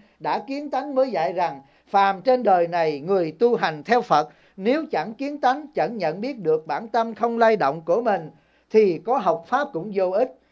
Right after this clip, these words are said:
Còn nếu ai nhận ra bản tâm và thấy được bản tánh xưa nay vốn không lay động,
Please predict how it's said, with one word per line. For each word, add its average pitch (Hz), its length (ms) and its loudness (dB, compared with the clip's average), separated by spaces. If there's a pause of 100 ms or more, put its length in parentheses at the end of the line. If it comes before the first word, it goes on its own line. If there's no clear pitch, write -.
(160)
Còn 185 240 0
nếu 254 180 -2
ai 240 280 0
nhận 170 240 -6
ra 226 200 2
bản 175 280 -4
tâm 220 320 -2
và 139 120 -2
thấy 240 340 -6
được 214 240 -4
bản 139 280 -6
tánh 226 220 -4
xưa 202 280 -2
nay 185 320 -2
vốn 175 280 -4
không 196 260 -4
lay 190 200 2
động, 139 340 -4